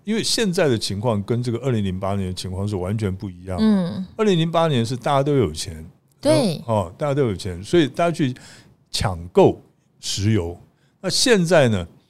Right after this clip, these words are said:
Speaker 1: 呃，就是因为这个，这个战争的关系嘛，所以造成这个油价的暴涨嘛，哦，所以这供给端出了问题了。那当初是这个，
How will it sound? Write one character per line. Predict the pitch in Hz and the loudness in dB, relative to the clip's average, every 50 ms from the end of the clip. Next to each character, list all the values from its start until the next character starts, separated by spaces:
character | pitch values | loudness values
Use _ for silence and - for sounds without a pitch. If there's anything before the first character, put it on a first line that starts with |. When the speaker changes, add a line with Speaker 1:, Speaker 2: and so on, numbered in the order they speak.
| _ _ - - - _ _ _ _ _ _ _ _ _ _ _ _ | _ _ -20 -20 -20 _ _ _ _ _ _ _ _ _ _ _ _
Speaker 1:
呃， | 104 101 98 95 90 90 | -8 -6 -6 -4 -6 -6
就 | 87 - 139 123 | -4 -2 -2 0
是 | 117 123 113 113 - | 0 0 -2 -2 -2
因 | 127 127 123 | -2 -2 0
为 | 120 110 110 - - - - - _ _ _ _ _ _ _ _ _ | 0 0 -2 -4 -12 -20 -20 -20 _ _ _ _ _ _ _ _ _
这 | - 131 | -2 0
个， | 107 117 117 - - _ _ _ _ _ - - - - - - | 0 0 -2 -4 -12 _ _ _ _ _ -10 -8 -8 -10 -12 -8
这 | - - 123 | -2 2 4
个 | 117 110 107 113 - - _ _ _ | 4 4 4 2 -2 -10 _ _ _
战 | - 160 135 117 | 4 4 4 4
争 | 110 120 | 4 4
的 | 113 110 | 2 4
关 | 98 110 101 101 | 4 4 2 2
系 | 101 92 104 101 | 0 -2 -2 -4
嘛， | 92 78 87 | -4 -6 -4
所 | - 135 | 0 0
以 | 113 | 0
造 | - - - 147 117 | 2 4 4 4 4
成 | 98 113 98 | 4 2 -2
这 | 104 110 | 0 0
个 | 107 101 | 0 0
油 | 98 95 104 | 0 0 0
价 | 104 117 104 | 2 2 2
的 | 98 95 | 2 0
暴 | 90 - 104 95 90 | 0 2 2 2 0
涨 | 87 92 82 73 - | -2 -6 -10 -12 -14
嘛， | - - - - | -20 -20 -16 -12
哦， | 95 87 82 | -12 -10 -2
所 | - 170 175 | 2 2 4
以 | |
这 | 180 202 180 | 6 4 4
供 | 143 - 196 202 196 | 4 4 4 4 4
给 | 170 139 | 2 2
端 | 120 123 123 127 127 | 2 4 2 2 2
出 | 120 - 127 123 | -2 -4 -2 2
了 | 127 113 | 2 2
问 | 107 117 107 95 87 | 2 2 0 0 -2
题 | - 90 78 | -6 -10 -12
了。 | 80 78 - - - - _ _ - | -12 -14 -16 -18 -20 -20 _ _ -4
那 | 170 160 | -2 0
当 | 156 - 185 196 196 175 | 2 4 4 4 2 2
初 | - 180 175 170 | 2 2 2 2
是 | - 170 151 131 120 | 2 2 2 2 2
这 | 120 127 | 2 2
个， | 113 113 107 104 101 98 98 | 4 6 6 6 6 6 2